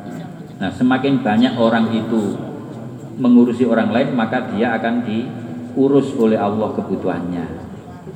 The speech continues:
Ya, sami kawon, kalau dia itu baik kepada orang tuanya, anaknya juga akan dibaikkan oleh Allah kepadanya.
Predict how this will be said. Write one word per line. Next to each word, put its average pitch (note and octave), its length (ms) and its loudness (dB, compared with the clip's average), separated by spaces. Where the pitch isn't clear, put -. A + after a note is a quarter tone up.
Ya, - 80 -8
sami G2 240 -2
kawon, A2 320 2
kalau G2+ 320 -2
dia G2+ 160 -2
itu G#2 320 -2
baik - 560 -2
kepada G2 800 0
orang A2 320 0
tuanya, B2+ 320 0
anaknya C3+ 400 2
juga A#2+ 240 0
akan C3+ 160 0
dibaikkan B2 560 2
oleh A#2+ 200 2
Allah A#2+ 600 -2
kepadanya. F#2 560 -2